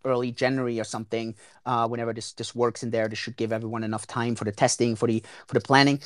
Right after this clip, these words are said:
And then one thing that you will see, right? Some people actually start arbitraging, like, as soon as the D F I P is approved, right? Knowing that the tech implementation is gonna be, like, a few weeks afterwards, and then it's actually gonna tr-,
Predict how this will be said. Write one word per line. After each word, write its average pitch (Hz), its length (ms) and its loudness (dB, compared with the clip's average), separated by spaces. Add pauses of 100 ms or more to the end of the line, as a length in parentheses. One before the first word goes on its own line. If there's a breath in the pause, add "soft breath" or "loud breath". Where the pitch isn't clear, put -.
And 170 100 6
then 180 220 8
one 202 180 6
thing 240 180 2
that 170 120 0
you 165 60 2
will 143 100 4
see, 139 340 -2
right? 113 240 2
Some 170 200 2
people 165 360 2
actually 151 220 2
start 147 340 2
arbitraging, 139 880 2 (240 soft breath)
like, 131 240 0
as 135 100 -6
soon 170 240 -2
as 143 280 0
the 135 360 2
D 156 140 0
F 151 100 0
I 135 120 2
P 185 220 -2
is 151 80 -2
approved, 214 520 2
right? 139 300 2
Knowing 156 460 0
that 143 280 2 (240 loud breath)
the 147 80 -12
tech - 260 0
implementation 151 560 -4
is 143 60 -8
gonna 143 180 0
be, 131 380 0 (260 soft breath)
like, 131 300 0 (160)
a 135 60 -4
few - 180 -4
weeks 147 240 2
afterwards, 208 640 4
and 151 120 -2
then 151 140 0
it's 143 100 -6
actually 156 280 0
gonna 143 160 0
tr-, - 180 -16